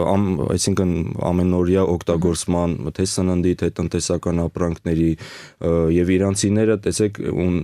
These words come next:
ունենալով նավթի, գազի հ-, հ-, հս-, հսկայական պաշարներ, նրանք, ը, նշում են, թե ինչու այդ, ը, հարստություն ունենալով իրենք պետք է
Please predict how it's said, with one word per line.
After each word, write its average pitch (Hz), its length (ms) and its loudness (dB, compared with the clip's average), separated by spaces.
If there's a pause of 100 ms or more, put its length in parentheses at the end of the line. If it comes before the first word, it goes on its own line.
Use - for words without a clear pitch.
(160)
ունենալով 92 720 0 (160)
նավթի, 87 480 0
գազի 87 400 2
հ-, 80 160 -4
հ-, 85 240 -2 (160)
հս-, 85 180 -4 (140)
հսկայական 90 640 0
պաշարներ, 95 640 0
նրանք, 95 280 -2 (460)
ը, 87 160 2
նշում 87 320 0
են, 95 80 0
թե 92 140 2
ինչու 95 380 2 (280)
այդ, 85 240 -2
ը, 80 140 -2 (180)
հարստություն 82 640 0
ունենալով 87 600 2
իրենք 82 240 -2
պետք 85 260 -2
է 87 120 2